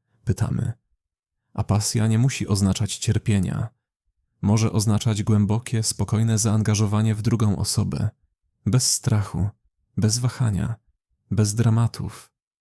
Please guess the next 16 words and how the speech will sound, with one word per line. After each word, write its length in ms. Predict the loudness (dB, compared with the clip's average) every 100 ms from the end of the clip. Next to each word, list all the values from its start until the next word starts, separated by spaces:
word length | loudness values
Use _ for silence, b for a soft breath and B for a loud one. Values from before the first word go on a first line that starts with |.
| _ _ _ _
Twoja 300 | -4 0 0
przeszłość 680 | 0 -2 0 -2 -2 -6 -6
jest 240 | -6 -4
jak 160 | -4 0
niewidzialny 580 | 0 0 0 2 2 0
pasażer, 760 | 0 -2 -2 -2 -2 -4 -4 -6 _ _ _ _ -12
który 260 | -2 0
podróżuje 640 | 0 0 2 2 2 0 0
z 120 | 0
tobą 360 | 0 0 0 0
przez 280 | -2 -2
całe 280 | -2 -2 0
życie. 500 | 0 -2 -4 -6 -6 -8 _ _ _ _ _ _
Siedzi 380 | -10 -2 0 0
z 120 | -2
tyłu 380 | -4 -4 -2 -6